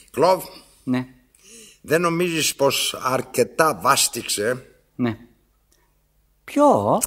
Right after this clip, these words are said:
Speaker 1: Αυτό, αυτό, τούτο το πράγμα.
Speaker 2: Πάντα το νόμιζα. Εσύ όχι;
Speaker 1: Είναι λοιπόν μια μέρα και αυτή σαν τις άλλες, ε;
Speaker 2: Όσο κρατάει. Ζωή ολάκερη τις ίδιες ανοησίες.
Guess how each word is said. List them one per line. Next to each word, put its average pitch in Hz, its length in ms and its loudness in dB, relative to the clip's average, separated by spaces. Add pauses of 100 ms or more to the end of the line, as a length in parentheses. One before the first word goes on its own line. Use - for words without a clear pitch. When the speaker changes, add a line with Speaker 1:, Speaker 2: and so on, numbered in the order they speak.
(140)
Speaker 1:
Αυτό, - 340 4 (1200)
αυτό, 160 320 -4 (120)
τούτο - 240 -2
το 113 120 -8
πράγμα. 151 440 0 (580)
Speaker 2:
Πάντα 127 300 6
το 98 100 -4
νόμιζα. 90 440 -8 (420)
Εσύ 107 260 2
όχι; 143 300 4 (680)
Speaker 1:
Είναι 113 240 -2
λοιπόν 113 460 0
μια 110 160 4
μέρα 110 280 6
και - 120 -2
αυτή 113 220 -6
σαν 110 200 0
τις 92 200 -2
άλλες, 110 340 0
ε; 110 160 -6 (180)
Speaker 2:
Όσο 135 360 2
κρατάει. 107 720 -4 (1120)
Ζωή 120 300 4
ολάκερη 147 540 4
τις - 260 0
ίδιες 139 400 2
ανοησίες. 135 880 -2